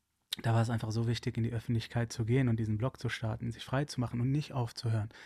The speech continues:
Ich habe angefangen, äh, im Februar zweitausendneunzehn dann zwanzig Kilo sehr schnell und rasch abgenommen, weil das für mich die Motivation war, mit dem Blog zu starten, mich frei zu machen,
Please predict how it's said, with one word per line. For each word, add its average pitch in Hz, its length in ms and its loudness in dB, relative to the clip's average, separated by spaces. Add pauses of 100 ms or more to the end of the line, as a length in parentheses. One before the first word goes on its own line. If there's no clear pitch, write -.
(340)
Ich - 180 -2
habe - 120 0
angefangen, 156 420 4 (460)
äh, 131 300 2 (100)
im 139 140 0
Februar 139 300 2
zweitausendneunzehn 127 760 2
dann 123 220 -2 (500)
zwanzig 127 300 0
Kilo 139 220 2
sehr 131 280 2
schnell 131 260 2
und 123 120 0
rasch 123 160 0
abgenommen, 123 440 -2
weil 120 80 0
das 117 140 -2
für 127 80 0
mich 120 120 -2
die 127 100 -4
Motivation 120 640 0
war, 120 220 0
mit 120 200 -2
dem 123 60 2
Blog 120 220 -2
zu 127 60 -2
starten, 117 580 -4 (380)
mich - 120 -6
frei 120 200 0
zu - 160 -4
machen, 113 400 0